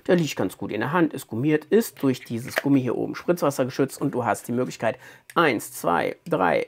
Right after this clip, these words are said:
vier S D-Karten und eins, zwei, drei, vier Micro-S D-Karten da reinzutun und auch noch zwei sim-Karten neben diesem lustigen Pin. Der ist übrigens dabei. Und wenn das Ding nicht schon cool genug wäre, ist hier noch ein integrierter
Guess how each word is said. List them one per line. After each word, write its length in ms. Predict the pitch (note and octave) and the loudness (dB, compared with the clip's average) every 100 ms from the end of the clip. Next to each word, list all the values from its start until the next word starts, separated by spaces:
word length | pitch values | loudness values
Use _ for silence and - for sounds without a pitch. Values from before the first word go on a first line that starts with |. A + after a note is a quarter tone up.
| - | -6
vier 420 | - G#3+ A3+ - | -6 0 0 0
S 160 | A#2 | -4
D-Karten 480 | - - - F#3+ - | -4 -6 -2 -2 0
und 200 | C#3+ - | -2 0
eins, 280 | G3 E3+ - | 0 0 -2
zwei, 240 | - B2 | 0 0
drei, 360 | - - E3+ - | 0 0 0 -2
vier 420 | - F#3 B2+ D3 - - - _ | -4 0 4 2 0 -16 -20 _
Micro-S 460 | - - - G#2+ - | 0 2 2 2 0
D-Karten 440 | A2 - G#2+ A2+ | -6 0 0 0
da 60 | A2 | -2
reinzutun 560 | G2+ A#2+ F3+ - A#2+ - | -4 -6 -10 -8 -6 -2
und 300 | D#3+ - D#3+ | 0 0 0
auch 120 | D#3+ | -2
noch 180 | D3 - | -2 -2
zwei 180 | C#3 | 0
sim-Karten 560 | C3 D3+ G3+ D#3 - A#2+ | 0 0 2 0 2 -2
neben 260 | A2+ B2 C3+ | -2 -2 -4
diesem 300 | A#2+ C#3+ C#3 | -2 0 0
lustigen 360 | G2+ - D#3+ | -2 -4 -4
Pin. 220 | D#3+ D3 | 2 0
Der 160 | G#2 G2+ | 2 -2
ist 160 | - - | -2 -8
übrigens 460 | G2+ G2+ A2 A#2 - | -14 -10 -10 -8 -4
dabei. 380 | C#3+ D3+ E3 C#3+ | -2 2 2 2
Und 140 | C#3 | 0
wenn 160 | - A3 | 0 0
das 180 | F#3 | -2
Ding 200 | - F#3+ | 0 2
nicht 160 | F3 F3 | 2 2
schon 220 | E3 E3+ - | 2 2 2
cool 160 | E3 | 0
genug 340 | E3 E3 - - | 2 2 0 0
wäre, 220 | D#2 - | 0 0
ist 300 | - A#2 - | -4 -8 -4
hier 120 | D#2+ | -2
noch 200 | D#2 - | -2 -2
ein 160 | E2 - | -4 -2
integrierter 840 | - - D2 - - - A#2 A2 | -2 -4 -6 -4 -2 -2 -2 -4